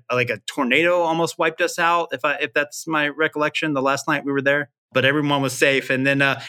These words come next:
and then we came back several months later after we got our first cut of the film to, to film with y'all a little bit more,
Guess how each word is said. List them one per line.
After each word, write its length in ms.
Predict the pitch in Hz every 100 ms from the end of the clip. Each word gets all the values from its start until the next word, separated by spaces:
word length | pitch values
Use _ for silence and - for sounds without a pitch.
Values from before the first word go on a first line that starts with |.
| -
and 80 |
then 80 | 175
we 260 | 196 190 - -
came 220 | 202 180
back 300 | 175 175 180
several 260 | 180 165
months 260 | 156 151 -
later 420 | 147 143 131 120 _ _ -
after 180 | 139 151
we 40 |
got 120 | 147
our 80 | 139
first 260 | 156 139 -
cut 140 | 151
of 80 | 135
the 80 | 120
film 280 | 131 117 117
to, 320 | 123 117 117 -
to 460 | - 131 127 120 120
film 180 | 151 143
with 140 | 131
y'all 300 | 143 127 117
a 40 | 117
little 180 | 131 123
bit 220 | 120 120
more, 480 | 113 120 131 107 90